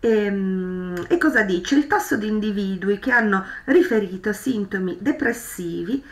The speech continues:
è aumentato del cinquantadue per cento negli adolescenti tra il duemilacinque e il duemiladiciassette. E un dato di poco superiore si rileva tra i giovani adulti. Crescono anche lo stress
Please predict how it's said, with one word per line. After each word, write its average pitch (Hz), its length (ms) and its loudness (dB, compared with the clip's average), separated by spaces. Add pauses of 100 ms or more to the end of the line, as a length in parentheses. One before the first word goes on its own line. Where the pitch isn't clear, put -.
(200)
è 339 60 0
aumentato 339 580 4
del 226 300 0
cinquantadue 247 1040 2
per 226 320 -2
cento 320 480 4
negli 214 360 0
adolescenti 175 1120 0 (360)
tra 233 300 4
il 190 100 0
duemilacinque 226 920 2
e 294 40 4
il 269 40 4
duemiladiciassette. 196 1800 -2 (760)
E 285 100 0
un 277 140 6
dato 226 400 4
di 214 160 -4
poco 240 520 2
superiore 208 1080 2
si 339 220 4
rileva 254 440 6
tra 269 160 2
i 269 60 4
giovani 196 420 2
adulti. 202 580 0 (560)
Crescono 269 520 2
anche 208 300 2
lo 185 120 -2
stress 247 640 -4